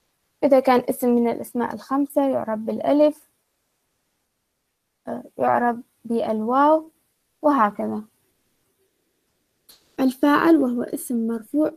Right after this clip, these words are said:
أسند إليه فعل تام معلوم جاء قبله. إذن هو اسم، أولًا اسم مرفوع، ثانيًا يسند، أسند إلى فعل تام. ما معنى فعل تام؟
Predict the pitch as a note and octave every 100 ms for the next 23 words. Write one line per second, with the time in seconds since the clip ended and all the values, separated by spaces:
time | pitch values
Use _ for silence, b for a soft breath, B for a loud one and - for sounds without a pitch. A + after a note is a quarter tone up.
0 | - D4 - A#3+ G#3+ A3+ - A3+ C#4 C#4+
1 | D4 - - G#3 G#3 - B3+ C4+ B3 A#3
2 | A3+ B3 D4 C4+ G#3+ B3+ - D4+ - A3
3 | G#3 G3+ G3+ G#3 _ _ _ _ _ _
4 | _ _ _ _ _ _ _ _ _ _
5 | - C4 A#3 B3 B3+ C4 - C#4 - C#4+
6 | C#4 C#4+ - - A#3+ A3+ G#3+ - C4+ E4
7 | - _ _ _ _ _ C4 C4+ C#4 D4
8 | D#4 C#4 B3+ - C#4+ D4 - D4+ C#4+ C4+
9 | A#3 A3+ G#3 C4+ D4 C4+ D#4+ D#4+ E4 D#4
10 | - _ - A#3+ G#3+ G3+ - _ _ _
11 | _ _ _ _ _ _ _ _ _ _
12 | _ _ _ _ _ _ - B3 C4+ C4
13 | B3 B3+ A#3 - B3 E4